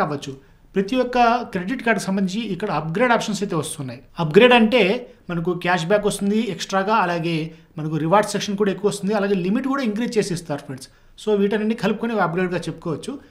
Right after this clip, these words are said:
ఇదంతా కూడా మనకు without documents. ఫ్రెండ్స్, ఇక్కడ కేవలం ఆధార్ కార్డు, పాన్ కార్డు ఉన్నట్టు చాలు. మనం ఇన్కమ్ ప్రూఫ్స్ కూడా సబ్మిట్ చేయకుండా మనకు ఒక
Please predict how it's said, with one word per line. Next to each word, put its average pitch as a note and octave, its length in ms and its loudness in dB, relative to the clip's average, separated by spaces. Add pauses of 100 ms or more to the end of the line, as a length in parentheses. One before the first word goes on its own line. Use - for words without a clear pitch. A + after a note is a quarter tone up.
(160)
ఇదంతా B3+ 260 0 (100)
కూడా C#4 180 4 (440)
మనకు F3+ 240 -4
without A#3+ 240 -2 (100)
documents. F3+ 420 -2 (280)
ఫ్రెండ్స్, A3 220 -4
ఇక్కడ A3+ 200 0
కేవలం G#3+ 220 4 (120)
ఆధార్ G3+ 220 2
కార్డు, G3+ 220 0
పాన్ F#3 160 0
కార్డు F#3 160 -2
ఉన్నట్టు E3+ 220 -4 (120)
చాలు. G3+ 260 0 (440)
మనం F#3+ 140 0 (140)
ఇన్కమ్ A#3+ 320 0
ప్రూఫ్స్ G#3+ 260 0
కూడా A3+ 200 0
సబ్మిట్ E3+ 280 -2
చేయకుండా D#3+ 400 -4 (160)
మనకు F3 220 -8
ఒక E3+ 100 -8